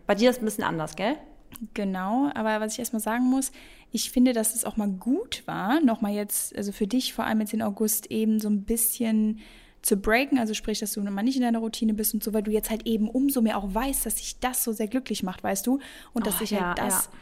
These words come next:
Speaker 2: dass dir das halt so viel gibt, weil es ist halt auch so, wenn wir irgendwas nicht haben, oder nee, wir vermissen doch immer was, wenn's dann weg ist erst, oder wir sind uns erst bewusst, was wir
Speaker 1: Ja.
Speaker 2: haben, wenn's weg ist. Und deswegen ist es doch eigentlich umso geiler, dass du's jetzt hattest. Und ich finde auch, du solltest auch, also du bist, du bereust ja gar nichts, was du im August gemacht hast, ne?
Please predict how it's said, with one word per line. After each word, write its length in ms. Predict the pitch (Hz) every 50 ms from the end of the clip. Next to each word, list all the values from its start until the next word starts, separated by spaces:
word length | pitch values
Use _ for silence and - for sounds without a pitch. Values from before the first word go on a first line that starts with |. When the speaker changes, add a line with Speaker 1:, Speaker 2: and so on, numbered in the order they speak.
| - - - - - -
Speaker 2:
dass 140 | 233 226
dir 100 | - 233
das 160 | 220 262 254 -
halt 140 | 277 262
so 80 | - 254
viel 120 | - 269
gibt, 200 | 240 339 349 -
weil 80 | 262 240
es 160 | 233 226 226
ist 120 | 302 - -
halt 140 | 277 240
auch 80 | 220 208
so, 220 | - 220 208 208 - - - -
wenn 200 | 214 226 233 226
wir 140 | 233 233
irgendwas 380 | 240 233 240 247 240 233 226 -
nicht 240 | 202 202 - - -
haben, 560 | 247 277 294 254 226 214 220 240 262 311 339 -
oder 200 | 233 214 214 220
nee, 160 | 220 226 214 208
wir 200 | 208 202 220 208
vermissen 300 | 226 226 254 247 - 240
doch 100 | 226 226
immer 200 | 247 254 247 233
was, 220 | 233 233 233 -
wenn's 200 | 220 220 220 220
dann 180 | - 208 208 202
weg 180 | 208 202 -
ist 160 | - 208 - -
erst, 220 | - - 190 214
oder 240 | 202 202 196 208 202
wir 100 | 208 208
sind 140 | 214 233 220
uns 140 | 208 202 -
erst 200 | - 233 226 -
bewusst, 300 | 226 226 240 233 220 214
was 160 | 208 196 190
wir 60 | 208
Speaker 1:
Ja. 80 | 190 208
Speaker 2:
haben, 260 | 240 269 277 302 302 - - - - - - _ _
wenn's 160 | 226 220 -
weg 180 | 202 185 190 -
ist. 160 | - - - - - - - - -
Und 380 | 233 226 220 214 - - -
deswegen 280 | 220 208 - 254 247 240
ist 80 | -
es 80 | 240 220
doch 140 | - 233 -
eigentlich 200 | - 214 214 -
umso 200 | 226 220 214 208
geiler, 680 | 208 - 214 220 233 233 220 202 202 214 262 285 311 -
dass 180 | - 202 196 -
du's 140 | 214 - -
jetzt 180 | 196 - -
hattest. 200 | 226 - 226 -
Und 100 | 220 214
ich 120 | 208 - -
finde 220 | - 262 254 -
auch, 60 | 202
du 100 | 190 208
solltest 300 | 214 214 220 - - -
auch, 120 | 214 - -
also 220 | - 190 190 190
du 320 | 180 180 - 190 190 185
bist, 180 | 180 190 185 -
du 60 | 196
bereust 280 | 180 185 185 196 196 196
ja 60 | 190
gar 120 | 185 170
nichts, 200 | - - - -
was 120 | 202 190 -
du 80 | -
im 120 | - 208 190
August 300 | 196 190 196 180 - -
gemacht 260 | 214 208 - - -
hast, 140 | 202 - -
ne? 160 | 226 277 339